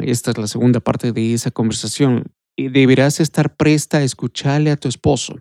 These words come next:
Para esto te voy a pedir que te pongas en tus zapatos para tratar de entender lo que él te va a explicar. Esto no significa de que tengas que estar de acuerdo con el punto de vista de él, no.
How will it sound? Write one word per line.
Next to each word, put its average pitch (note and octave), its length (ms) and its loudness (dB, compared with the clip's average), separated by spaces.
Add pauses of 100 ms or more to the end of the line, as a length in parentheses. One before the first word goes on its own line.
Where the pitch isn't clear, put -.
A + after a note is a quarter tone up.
Para A#2 180 -2
esto C#3+ 500 2
te B2+ 120 -4
voy C3 160 4
a B2 60 0
pedir B2+ 260 0
que C#3 120 -2
te - 120 -8
pongas C3+ 400 2
en A#2+ 100 -2
tus B2+ 200 -4
zapatos D#3 520 0
para B2+ 240 0
tratar C3 360 -2
de D3 80 2
entender B2+ 580 2
lo C#3 340 4
que B2 400 -4
él F#3+ 300 4
te B2+ 240 0
va G#2+ 140 -2
a G2+ 40 -4
explicar. - 800 -8 (180)
Esto C3 240 0
no B2+ 100 6
significa C3+ 540 2
de B2 100 -2
que - 100 -12
tengas C3 280 0
que - 80 -6
estar B2 260 -4
de B2+ 140 0
acuerdo D3+ 640 4
con C3 220 4
el A#2+ 100 0
punto D3 360 2
de B2+ 80 2
vista C3 280 -2
de A#2+ 240 0
él, A2 160 2
no. G#2 200 4